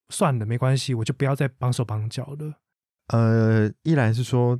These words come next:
Speaker 2: 你讲的这件事情我也有想到。
Speaker 1: 嗯，一定的。
Speaker 2: 对，那关于担忧这件事情，我目前的规划是，我会希望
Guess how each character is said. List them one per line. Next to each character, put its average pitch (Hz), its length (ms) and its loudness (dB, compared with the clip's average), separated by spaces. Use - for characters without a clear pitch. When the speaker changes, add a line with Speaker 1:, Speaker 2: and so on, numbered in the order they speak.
Speaker 2:
你 110 120 0
讲 110 180 0
的 90 60 0
这 98 80 2
件 117 160 2
事 110 140 0
情 92 180 -2
我 90 80 0
也 90 80 2
有 87 120 2
想 98 140 -4
到。 87 300 -4
Speaker 1:
嗯， 131 100 2
一 135 100 0
定 143 200 0
的。 120 120 -4
Speaker 2:
对， 98 240 0
那 143 280 2
关 170 240 2
于 117 400 0
担 139 260 2
忧 139 200 4
这 131 120 0
件 127 200 0
事 117 220 0
情， 90 360 -8
我 95 180 0
目 131 240 2
前 92 500 -2
的 98 220 0
规 113 260 0
划 110 220 2
是， 95 280 -2
我 90 140 2
会 110 100 2
希 113 220 -2
望 113 240 2